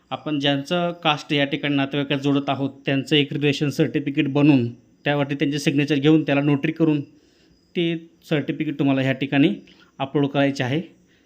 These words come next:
तर मित्रांनो, अर्ज नमुना, शपथपत्र नमुना आणि शिफारसपत्र नमुना हे सर्व अर्ज नमुने तुम्हाला आमच्या माहिती मराठी डॉट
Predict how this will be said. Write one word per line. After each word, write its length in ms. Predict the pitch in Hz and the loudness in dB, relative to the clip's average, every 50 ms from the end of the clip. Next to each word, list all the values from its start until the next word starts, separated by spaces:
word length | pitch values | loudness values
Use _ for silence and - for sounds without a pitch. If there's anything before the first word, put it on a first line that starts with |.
| _ _ _ _ | _ _ _ _
तर 100 | - 165 | -4 -2
मित्रांनो, 440 | 151 156 143 165 160 160 180 185 196 190 - - _ _ _ _ _ _ _ - | -2 0 0 0 0 2 0 0 -2 -6 -12 -18 _ _ _ _ _ _ _ -2
अर्ज 220 | 147 147 156 151 170 | 0 2 2 4 4
नमुना, 520 | 175 180 185 185 185 185 185 185 185 185 175 175 | 4 4 4 2 2 0 0 0 -2 -2 -4 -6
शपथपत्र 520 | - - 170 165 180 165 - 180 - 180 | -2 -2 -2 -2 -2 -4 -4 -2 0 2
नमुना 360 | 165 170 170 165 175 170 175 175 | 2 2 2 2 2 0 0 0
आणि 220 | - 165 160 156 | 0 0 0 0
शिफारसपत्र 680 | 156 - 170 156 165 170 165 160 165 - 170 - 165 151 | 0 -2 -2 0 0 0 0 0 -2 -4 -6 -4 -2 0
नमुना 380 | 156 156 151 156 160 165 170 175 180 175 - _ _ - | 0 0 2 2 2 2 2 0 -4 -6 -12 _ _ -10
हे 40 | 175 | -10
सर्व 340 | 151 - 180 175 180 175 180 190 - - - | -4 0 0 2 2 2 0 -2 -4 -8 -6
अर्ज 220 | 165 151 156 160 | -2 -2 2 2
नमुने 340 | 165 156 156 151 160 156 160 | 4 4 4 4 6 4 4
तुम्हाला 360 | 160 160 156 143 143 143 143 131 | 4 2 -2 -4 -2 -2 -2 -2
आमच्या 440 | - 143 135 135 - 147 147 160 170 170 - - - _ _ _ - | -2 0 -2 0 2 2 2 2 0 -2 -8 -20 -20 _ _ _ -6
माहिती 400 | 143 135 127 143 156 156 - 196 | -4 -2 2 2 0 2 2 0
मराठी 380 | 180 170 160 156 151 151 165 165 | 2 4 4 4 4 4 2 2
डॉट 220 | 151 147 147 147 | 2 2 0 0